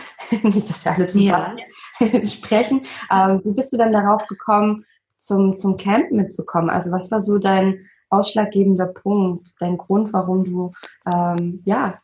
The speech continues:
Speaker 1: dich in den Flieger gesetzt hast und <laughs>
Speaker 2: <laughs>
Speaker 1: zu mir nach Dahab gekommen bist?
Speaker 2: Ja. Ähm, also es war ganz witzig, weil ich hatte eigentlich noch meinen anderen Job und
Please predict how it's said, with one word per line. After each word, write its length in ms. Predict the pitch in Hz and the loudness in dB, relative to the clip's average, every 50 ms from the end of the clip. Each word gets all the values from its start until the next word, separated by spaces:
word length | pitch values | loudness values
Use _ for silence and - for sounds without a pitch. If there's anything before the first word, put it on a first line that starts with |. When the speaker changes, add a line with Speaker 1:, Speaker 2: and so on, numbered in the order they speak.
| - | -6
Speaker 1:
dich 140 | - 196 202 | -4 0 2
in 60 | 202 | 2
den 60 | 196 | 2
Flieger 280 | - - 208 196 196 - | 2 2 2 4 4 4
gesetzt 400 | - 240 - 170 185 185 - - - | 2 2 0 0 0 -2 -4 -8 -6
hast 320 | 240 - 415 - - - _ _ _ _ _ _ _ _ - | -6 -6 -6 -8 -14 -20 _ _ _ _ _ _ _ _ 0
und 280 | 214 214 233 - 262 262 | 2 2 4 4 4 4
<laughs> 320 | 269 254 254 247 220 226 302 - 320 - 339 330 | 4 2 2 0 -2 -8 -10 -8 -4 0 0 0
Speaker 2:
<laughs> 200 | - - - - | 0 -2 -4 -6
Speaker 1:
zu 160 | - - 302 | -2 2 4
mir 180 | 302 311 370 392 | 6 6 6 6
nach 140 | 427 415 415 403 427 494 | 4 4 2 2 2 2
Dahab 180 | 320 277 254 - | 2 0 0 0
gekommen 460 | - 226 208 - 214 190 190 185 185 | -4 -4 -2 0 0 0 0 0 0
bist? 180 | 170 170 370 370 392 403 415 | -2 -2 -4 -8 -8 -4 -2
Speaker 2:
Ja. 260 | 415 - 415 - 277 - - - - - - - - 508 605 466 381 330 294 | -2 -2 0 -2 -2 -2 -4 -6 -8 -10 -6 0 0 2 4 4 2 2 2
Ähm, 400 | 277 214 214 208 208 214 220 285 - 302 285 277 277 262 - - | 0 0 -2 -2 -2 0 0 2 2 2 2 0 -2 -4 -6 -4
also 220 | - 220 220 226 | -2 -2 -2 -2
es 160 | 220 214 220 - | -4 -4 -4 -2
war 100 | 208 214 | -2 0
ganz 220 | 214 202 208 - | 0 0 0 0
witzig, 280 | 202 208 214 - 196 180 | -2 -2 0 0 -2 -2
weil 120 | 180 190 | -2 -2
ich 100 | 208 - | -2 -2
hatte 240 | 214 208 - - - | -2 -2 -2 -2 -2
eigentlich 360 | - - - 190 190 190 190 | -2 0 0 0 0 0 0
noch 180 | 190 180 175 175 | 0 -2 0 -2
meinen 220 | 180 170 170 175 | -2 0 0 0
anderen 280 | - 180 180 180 175 175 | 0 0 2 2 2 2
Job 460 | - 185 190 220 220 - - - - - | 2 0 0 0 -2 -6 -14 -10 -4 0
und 320 | - 185 175 170 175 - | 2 2 2 2 0 -4